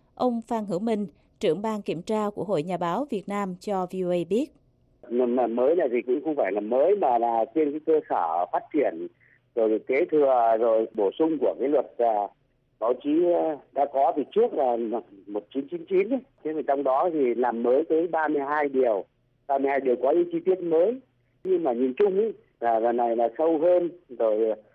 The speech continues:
Speaker 2: rộng hơn và có nhiều cái gọi là nó, nó hàm chứa những cái,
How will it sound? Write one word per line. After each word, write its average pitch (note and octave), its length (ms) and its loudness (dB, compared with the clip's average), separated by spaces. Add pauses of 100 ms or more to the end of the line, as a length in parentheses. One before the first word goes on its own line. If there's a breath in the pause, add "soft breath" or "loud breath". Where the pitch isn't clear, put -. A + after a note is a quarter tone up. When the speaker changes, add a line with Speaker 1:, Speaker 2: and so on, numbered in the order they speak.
(180 soft breath)
Speaker 2:
rộng A#2+ 300 -2
hơn D#3 300 2
và A2+ 220 0
có C3 120 0
nhiều D3 380 2
cái A#2 340 -4 (200)
gọi G2+ 220 -10
là G2 420 -2 (200)
nó, C#3+ 240 -8
nó D3+ 480 -2
hàm C3 220 -2
chứa C#3+ 220 2
những F3 140 0
cái, F3+ 180 2